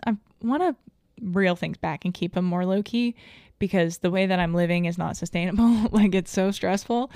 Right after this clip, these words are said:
And I am finally in a place where I feel like I'm able to more so let go of that. Like, I think, I think in a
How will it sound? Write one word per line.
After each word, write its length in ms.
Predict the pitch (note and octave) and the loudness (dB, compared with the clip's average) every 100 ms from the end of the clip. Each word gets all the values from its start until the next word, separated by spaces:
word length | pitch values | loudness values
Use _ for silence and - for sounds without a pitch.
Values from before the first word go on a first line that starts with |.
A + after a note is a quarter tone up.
| - - - - | -16 -20 -20 -8
And 500 | G3+ G3 F#3+ F#3+ F#3 - | -2 2 2 0 -4 -6
I 680 | F#3 F#3 F#3 F#3+ F#3+ F#3+ - _ _ _ _ _ - | -2 0 2 2 0 -2 -6 _ _ _ _ _ -4
am 200 | G3 F3+ | -4 -4
finally 880 | - G3 A3 C4+ B3 F3+ E3 F3 - _ _ - | -4 0 0 2 0 2 0 -2 -6 _ _ -2
in 140 | F#3+ | 0
a 60 | F3+ | 0
place 400 | - F3 E3 E3+ | 0 0 0 0
where 160 | E3+ | 0
I 60 | E3 | 0
feel 180 | - F3 | 0 0
like 140 | E3 | 2
I'm 180 | E3 D#3+ | 0 -2
able 340 | - E3+ E3+ D#3 | -2 -2 -2 -6
to 560 | - E3+ D#3+ D#3 D#3 - _ _ _ _ - | -4 -2 0 -2 -4 -8 _ _ _ _ -2
more 380 | F3+ F#3 F3+ F3 | 4 6 6 2
so 340 | - E3+ D#3+ | 0 0 2
let 240 | D#3+ D#3 F#3 | 0 -2 0
go 240 | D#3+ E3+ | 2 4
of 120 | F3+ | 2
that. 340 | G3 G3+ A3+ - _ _ _ _ - | 2 2 2 -2 _ _ _ _ -2
Like, 480 | F#3 F3 - - - _ _ _ _ - | 2 2 0 -8 -20 _ _ _ _ -4
I 100 | G#3 | -2
think, 320 | C4 D4+ - - | 0 -2 -4 -10
I 60 | G#3 | -8
think 260 | C#4 D#4+ | -6 -4
in 100 | C#4 | 0
a 120 | G#3 | 0